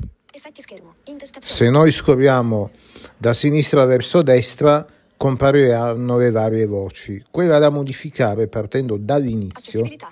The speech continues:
Speaker 1: Pulsante indietro.
Speaker 2: Ovviamente qui torneremo indietro. Andiamo a destra.
Speaker 1: Effetti, riduce movimento. Interruttore. Attivo.
Speaker 2: Questo deve essere attivato, poi descrive brevemente quello che fa.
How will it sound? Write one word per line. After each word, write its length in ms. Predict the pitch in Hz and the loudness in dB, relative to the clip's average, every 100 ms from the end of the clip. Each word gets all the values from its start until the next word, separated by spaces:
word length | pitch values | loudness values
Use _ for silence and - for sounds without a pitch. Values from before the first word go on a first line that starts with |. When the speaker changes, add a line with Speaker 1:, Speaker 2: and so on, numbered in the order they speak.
| _ | _
Speaker 1:
Pulsante 340 | 302 285 359 311 | -20 -20 -20 -20
indietro. 380 | 311 247 - - - | -20 -20 -20 -20 -6
Speaker 2:
Ovviamente 460 | 110 117 131 120 117 | 0 2 2 2 2
qui 140 | 127 | 2
torneremo 560 | 123 113 110 107 107 110 | 4 2 2 0 2 0
indietro. 840 | 107 101 87 85 131 160 - _ - | -2 -2 -4 -2 0 0 -2 _ -10
Andiamo 360 | 101 135 120 | 0 2 2
a 80 | 101 | -2
destra. 400 | 92 82 - 123 | -4 -8 -6 -4
Speaker 1:
Effetti, 240 | 147 - | -4 -8
riduce 240 | 294 320 269 | -18 -18 -18
movimento. 440 | 269 240 185 143 - | -18 -20 -20 -20 -20
Interruttore. 600 | 285 277 277 202 165 156 - | -20 -20 -20 -20 -20 -20 -20
Attivo. 340 | - 220 - | -20 -20 -8
Speaker 2:
Questo 320 | - 127 - | -2 0 2
deve 180 | 113 107 | 4 4
essere 220 | 98 113 | 2 0
attivato, 600 | 107 - 139 110 113 147 | -2 0 0 0 -2 -2
poi 180 | 127 127 | 2 2
descrive 460 | 113 - - 113 110 | 2 -2 0 2 4
brevemente 500 | 113 110 123 117 107 | 4 2 0 -2 -4
quello 220 | 101 95 | -4 -4
che 160 | - 101 | -6 -10
fa. 380 | - 95 139 | -8 -6 -6